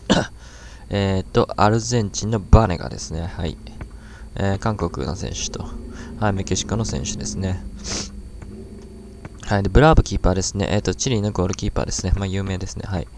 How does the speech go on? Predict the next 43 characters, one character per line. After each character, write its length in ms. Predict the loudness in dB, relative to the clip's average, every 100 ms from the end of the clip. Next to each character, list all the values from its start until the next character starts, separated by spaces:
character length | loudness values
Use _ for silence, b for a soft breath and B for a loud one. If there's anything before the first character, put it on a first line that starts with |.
| B B B
で、 160 | 2 4
マ 180 | 6 4
フ 140 | 4
レ 140 | 2
ズ、 180 | 2 2 2
大 120 | 2
島 200 | 2 0
亮 320 | 2 2 2 -2 -2
太、 180 | 0 2
ミ 120 | 0
ラ 60 |
ゲ 80 | 0
ン 40 | 0
タ、 120 | 0
久 140 | 0
保 140 | 0 2
優 140 | 0
也 120 | -2
と。 100 | -4 -6
な 120 | -4
る 60 | -2
ほ 80 | -2
ど 120 | -2
ね。 220 | -4 -4 -8 -16 B B B B B B -2
は 140 | 0
い、 60 | 0
ク 120 | -2
リ 60 | -2
マ 80 | -2
リ 80 |
ッ 40 | -4
チ 40 | -8
使 260 | -6 -2 -2
い 60 |
そ 260 | -2 -4 -4
う 40 |
で 100 | -4
す 160 | -6 -8
ね。 100 | -6
マ 220 | -4 -4
フ 160 | -2 -2
レ 100 | -4
ズ。 260 | -6 -12